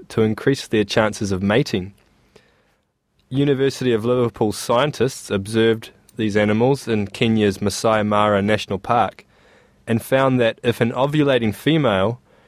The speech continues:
starts to stray from the male's territory, the male would look intently straight ahead and start to make grunts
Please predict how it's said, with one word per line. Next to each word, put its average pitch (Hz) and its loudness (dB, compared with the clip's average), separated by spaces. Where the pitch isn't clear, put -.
starts - -2
to 117 -4
stray 135 0
from 113 0
the 107 0
male's 110 2
territory, 120 0
the 110 0
male 117 2
would 107 0
look 113 -2
intently 127 -2
straight 143 -2
ahead 110 0
and 113 -4
start - -2
to - -4
make 107 2
grunts 120 -2